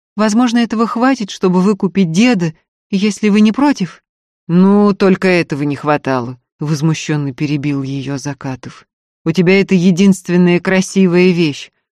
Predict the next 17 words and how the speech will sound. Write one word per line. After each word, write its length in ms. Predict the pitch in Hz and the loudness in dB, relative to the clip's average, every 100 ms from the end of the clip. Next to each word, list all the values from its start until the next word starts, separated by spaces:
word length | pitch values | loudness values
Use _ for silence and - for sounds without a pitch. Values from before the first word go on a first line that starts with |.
| _ _ | _ _
а 100 | 165 | -2
я, 220 | 160 202 | 0 2
болван, 580 | 185 180 190 170 190 190 | 2 2 2 2 4 4
ни 80 | 180 | 4
разу 300 | 190 185 175 | 2 2 2
не 140 | 180 | 2
подумал 500 | 175 190 170 202 175 | 2 0 2 4 4
о 80 | 165 | 0
том, 160 | 185 185 | 0 -2
чтобы 260 | - 175 | 0 -2
купить 380 | 165 180 196 202 | 0 0 2 0
тебе 280 | - 180 190 | 2 2 4
еще 380 | 185 190 - 175 | 4 2 0 -4
что-то. 360 | - 135 165 - | -4 -14 -10 0
И 140 | 285 | 2
думать 360 | 254 339 349 254 | 4 6 4 4
забудьте», 580 | 269 190 165 - 151 | 0 0 -4 -6 -14